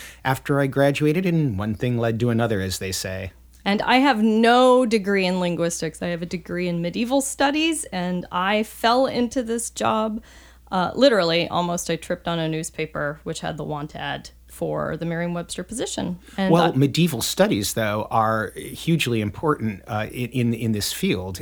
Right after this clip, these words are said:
Speaker 1: from the standpoint of etymology or just understanding how words work.
Speaker 2: Yeah, that's true. There are a lot of medievalists in dictionary companies. We could run our own Ren Fair.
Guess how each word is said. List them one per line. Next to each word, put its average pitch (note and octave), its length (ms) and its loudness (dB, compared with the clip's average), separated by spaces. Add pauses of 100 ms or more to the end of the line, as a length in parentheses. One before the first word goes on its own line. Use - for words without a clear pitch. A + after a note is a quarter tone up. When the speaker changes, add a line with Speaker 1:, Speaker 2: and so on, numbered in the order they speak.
(160)
Speaker 1:
from A2 280 -4
the G2+ 60 -2
standpoint G#2+ 460 -4
of F#2 120 -6
etymology A2+ 560 -2
or D#3 80 0
just C#3 180 -2
understanding B2 520 -2
how A2+ 120 -4
words G#2+ 320 -4
work. - 400 -10
Speaker 2:
Yeah, D4 240 4
that's B3+ 240 0
true. C4 240 2
There B3 160 2
are C4+ 160 4
a B3+ 80 0
lot A3 160 2
of G#3 80 0
medievalists F3+ 640 -2
in F3 140 -2
dictionary D#3+ 480 -4
companies. E3 840 -4
We D#3+ 100 -4
could E3 360 -8
run E3 180 2
our D#3+ 180 2
own D#3+ 200 2
Ren E3 220 2
Fair. D3+ 380 -4